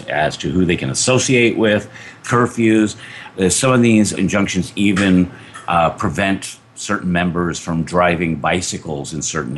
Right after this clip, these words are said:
areas. Uh, so these are getting a lot of attention today because, uh, of the A C L U challenging them. And then the other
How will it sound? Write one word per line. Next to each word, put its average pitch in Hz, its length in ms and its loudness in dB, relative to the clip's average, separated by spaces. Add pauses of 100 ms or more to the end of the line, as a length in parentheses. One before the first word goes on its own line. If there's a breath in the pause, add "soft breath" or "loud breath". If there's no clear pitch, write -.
areas. 76 560 -2 (340 loud breath)
Uh, 87 220 0
so - 220 -2
these 143 240 0
are 175 60 0
getting 120 200 0
a 98 80 2
lot 90 240 0
of 80 80 -2
attention 80 480 -4
today 76 320 -4
because, 76 320 -6
uh, 71 340 -2 (120)
of 73 160 -6
the 76 160 0
A 80 40 2
C - 180 -4
L 76 40 -2
U 73 200 -2
challenging 87 600 -2
them. 69 180 -4 (500 loud breath)
And 120 100 2
then 120 80 2
the 123 120 4
other 143 340 2